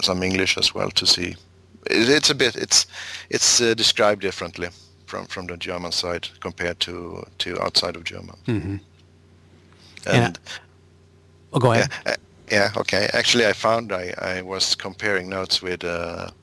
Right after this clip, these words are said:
Speaker 1: a play-by-email opponent called, uh, Dion Loach in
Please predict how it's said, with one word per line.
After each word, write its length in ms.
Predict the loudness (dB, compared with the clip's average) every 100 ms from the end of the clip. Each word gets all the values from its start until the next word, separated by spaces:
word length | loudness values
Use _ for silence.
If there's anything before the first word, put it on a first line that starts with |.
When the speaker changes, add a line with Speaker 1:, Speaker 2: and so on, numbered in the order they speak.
| _ -20
Speaker 1:
a 60 | -8
play-by-email 800 | 0 0 2 -2 -2 -4 -4 -4
opponent 460 | -6 -8 -6 -8
called, 380 | -8 -8 -8 -8
uh, 160 | -6 -4
Dion 420 | 0 0 0 -2
Loach 340 | -4 -4 -6 -8 -12
in 480 | -10 -8 -8 -10